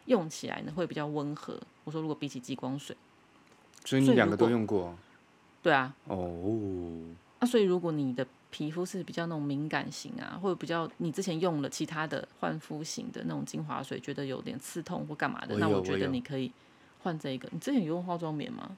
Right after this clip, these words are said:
Speaker 1: 你是一个会勤劳到用化妆棉去
Speaker 2: <laughs>
Speaker 1: 转圈圈脸的人吗？
Speaker 2: 我是一个很想奢华的使用香缇卡的人。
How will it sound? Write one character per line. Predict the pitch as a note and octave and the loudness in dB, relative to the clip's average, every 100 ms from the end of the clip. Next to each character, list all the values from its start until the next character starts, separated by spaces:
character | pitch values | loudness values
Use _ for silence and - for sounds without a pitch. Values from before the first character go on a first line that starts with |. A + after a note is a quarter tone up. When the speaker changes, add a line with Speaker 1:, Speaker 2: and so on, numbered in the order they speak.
| - | -10
Speaker 1:
你 | E3 | -8
是 | D#3+ G3+ F#3+ | -4 -4 -4
一 | E3 | -2
个 | D#3 | -4
会 | D#3 F3+ D3+ - - - | 0 0 0 -4 -14 -8
勤 | - C3+ E3+ | -2 2 4
劳 | D3+ | 6
到 | E3 E3+ | 6 6
用 | F3 | 6
化 | E3+ E3+ | 4 2
妆 | D#3+ D#3+ | 2 0
棉 | C3+ C#3 | 0 -2
去 | D3+ C#3+ C#3 - - | -4 -4 -4 -6 -10
Speaker 2:
<laughs> | - - - - | -14 -18 -20 -6
Speaker 1:
转 | - C#3 | -2 0
圈 | C#3+ D#3+ | 0 -4
圈 | E3+ D#3+ | -2 -2
脸 | D3 - | -2 -4
的 | - | -6
人 | A#1 - | -4 -2
吗？ | |
Speaker 2:
我 | A2 | 0
是 | C#3 | 4
一 | B2+ B2 | 6 8
个 | A#2 | 8
很 | G#2+ A2 | 6 2
想 | G#2+ F#2+ | 0 -2
奢 | - A2 G#2+ | 2 2 4
华 | G2 F2 F2 | 2 0 0
的 | F#2+ F#2 | -2 -2
使 | - F#2 F2 | -4 -6 -4
用 | G2 G2+ | -2 -2
香 | - F#2+ | 0 -2
缇 | F#2 - | -2 -6
卡 | - - | -4 -6
的 | - C#2+ | -6 -8
人。 | - | -8